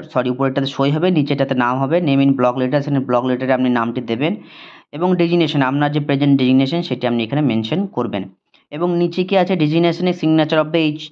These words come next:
এইচওডি, অর্থাৎ signature of head of institute। এখানে আপনার যে head of institute তার সিগনেচার লাগবে। যদি আপনি নিজেই হেড টিচার হন তাহলে আপনার সিগনেচারটি আরেকবার করে দেবেন, উনি, ওনার ডেজিগনেশন দেবেন এবং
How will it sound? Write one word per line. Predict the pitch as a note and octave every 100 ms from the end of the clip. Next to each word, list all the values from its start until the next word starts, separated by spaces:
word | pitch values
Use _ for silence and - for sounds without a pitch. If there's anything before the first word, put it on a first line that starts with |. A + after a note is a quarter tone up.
| _
এইচওডি, | D3 D3 B2 D#3 C#3+ _ _ _
অর্থাৎ | C#3 D3 E3+ E3+
signature | - D3+ D3 E3
of | F3+ G#3+
head | C#3 C3
of | D#3 -
institute। | B2 A2+ A2+ G#2
এখানে | G#2+ B2+ C#3+
আপনার | C3 C3
যে | C3
head | B2 A#2+
of | B2
institute | A#2+ A2+ C3 C3+ D3+ - _
তার | - A#2 -
সিগনেচার | A#2 A#2 C3
লাগবে। | B2 B2 B2+ E3+ - _ _ _ -
যদি | C3+
আপনি | C#3 C3+ C#3
নিজেই | C3+ C#3 D#3
হেড | D3+
টিচার | D3 D3 D3
হন | D3+ E3+ F#3
তাহলে | B2 B2+
আপনার | A#2 A#2+ C3
সিগনেচারটি | B2+ C3 C3+ C#3
আরেকবার | C#3+ B2+ C3+
করে | C3+ C3 B2+
দেবেন, | C3 E3
উনি, | D#3 C3+ B2+
ওনার | B2 A#2+
ডেজিগনেশন | A#2 B2+ B2+ D3 C3+
দেবেন | C#3+ G3+
এবং | G3